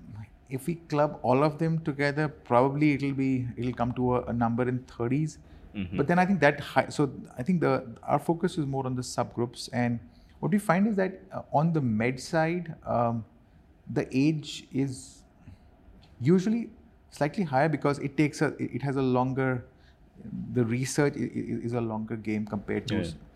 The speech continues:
Speaker 1: some of the, like, if you look at a, like, you come out of college,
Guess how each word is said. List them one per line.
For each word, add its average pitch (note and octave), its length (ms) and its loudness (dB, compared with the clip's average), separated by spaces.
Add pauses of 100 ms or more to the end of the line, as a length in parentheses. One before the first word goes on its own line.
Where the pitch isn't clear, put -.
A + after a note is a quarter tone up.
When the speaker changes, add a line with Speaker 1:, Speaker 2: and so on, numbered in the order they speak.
(140)
Speaker 1:
some C#3 180 -2
of B2+ 160 0
the, C3 200 0
like, A#2 200 -4
if B2+ 160 -6
you D3+ 60 4
look C3 140 -2
at C3 100 0
a, A#2 240 0 (360)
like, A2 140 -6 (1200)
you A#2 100 -4
come C3+ 220 0
out C3 80 2
of C3 180 -4
college, B2 640 0